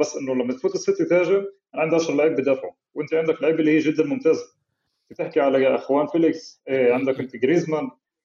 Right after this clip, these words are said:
Speaker 1: في عندك لعيبة اللي بتقدر تعطي أكثر، يعني من كيف أنت عم تستعملها.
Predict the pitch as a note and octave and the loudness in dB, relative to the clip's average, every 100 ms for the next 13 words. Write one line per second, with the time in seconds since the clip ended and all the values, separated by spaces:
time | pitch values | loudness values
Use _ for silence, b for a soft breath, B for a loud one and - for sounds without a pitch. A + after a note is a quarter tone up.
0 | _ _ - - F3 D#3 D#3 E3 D3+ - | _ _ -12 -4 0 2 2 4 2 0
1 | F3+ E3+ E3 E3 D#3+ D#3 D#3+ C#3 A2+ A2+ | 0 0 2 0 2 0 2 2 2 0
2 | A#2 A#2+ C#3+ C#3 C#3 B2+ C3 C3 C3 - | -4 -4 -2 -2 0 0 2 0 -2 -6
3 | C3 C#3+ A2+ | -6 -4 -6